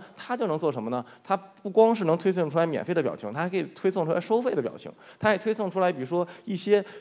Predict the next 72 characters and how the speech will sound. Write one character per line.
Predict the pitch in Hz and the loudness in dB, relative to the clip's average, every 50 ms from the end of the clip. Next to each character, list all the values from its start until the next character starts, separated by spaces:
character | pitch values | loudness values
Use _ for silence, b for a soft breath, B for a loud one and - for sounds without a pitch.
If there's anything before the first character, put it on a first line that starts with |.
| B B | B B
给 | - 139 113 | 0 0 0
它 | 120 170 196 | 2 0 0
广 | - 170 117 123 | 0 0 0 2
告 | 160 190 | 2 2
费 | 208 - 285 277 | 2 0 -2 0
的 | - 190 | 0 0
一 | - | 0
些 | - - | -2 -2
I | - 214 226 | 0 0 -2
P | - - - | 0 0 0
的 | 381 - | 0 0
表 | - - 87 | -2 -4 -6
情， | 87 - 101 113 | -8 -8 -8 -6
就 | 139 147 | -6 -6
比 | - 120 | -4 -4
如 | 123 | -4
说， | 127 135 156 | -2 0 0
哎， | - - 160 160 - - - | 2 2 0 0 -2 -6 -14
小 | - 139 131 | -6 -4 -2
黄 | 107 127 143 143 | 0 0 0 2
人 | 147 | 2
要 | 156 139 131 | 2 0 0
出 | - - | -2 -4
新 | 143 - 160 | -8 -6 -4
电 | 165 147 131 | -4 -2 -2
影 | 120 - | -4 -4
了， | - - - - | -6 -8 -8 -4
为 | 139 151 | -2 0
了 | 143 143 143 | 2 4 2
让 | 139 135 | 2 4
大 | 143 135 | 2 2
家 | 131 147 | 2 0
看， | 143 - 175 - B B B B B | -2 -4 -6 -6 B B B B B
那 | - 135 | -6 -6
推， | - - 156 - | -4 -4 -6 -4
给 | - 131 | -4 -4
他 | 117 131 143 | -2 0 0
点 | 139 139 | 0 0
广 | 135 117 107 | 0 0 0
告 | 120 131 | 0 0
费， | 139 147 - B B B B B | 0 0 -2 B B B B B
你 | - 117 127 139 147 143 | 0 2 2 2 2 0
打 | 143 - 104 | -2 -2 -4
开 | 101 - 160 | -2 -2 -4
心， | 151 156 175 165 - | -2 -2 -4 -6 -6
他 | 151 147 | -6 -8
出 | 147 143 143 | -4 -4 -2
一 | |
个 | 143 147 | -2 0
小 | - 92 | 0 -2
黄 | 82 - 135 143 | -4 -2 -4 -4
人 | 131 127 | -2 -2
的 | 160 175 | -2 -2
这 | 165 139 | -2 -2
么 | 123 110 | -4 -4
一 | 104 104 | -6 -4
个， | 104 110 101 90 - - - - | -2 -2 0 0 -2 -4 -6 -8
一 | 110 113 | -4 -2
个 | 113 107 | -2 -2
快， | 104 - - 143 127 - | -2 -4 -4 -4 -4 -4
就 | - - 120 107 | -4 -6 -6 -6
开 | - - 143 | -4 -6 -6
心 | 139 147 | -4 -4
的 | 135 | -6
电 | 127 - 135 120 | -4 -2 -4 -4
影， | - - | -4 -6
呃， | 135 139 | -8 -8
开 | - 156 156 | -6 -6 -4
心 | 143 165 | -4 -2
的 | 160 | -4
表 | 135 123 107 73 | -2 -2 -4 -4
情。 | - - 107 110 | -4 -8 -8 -8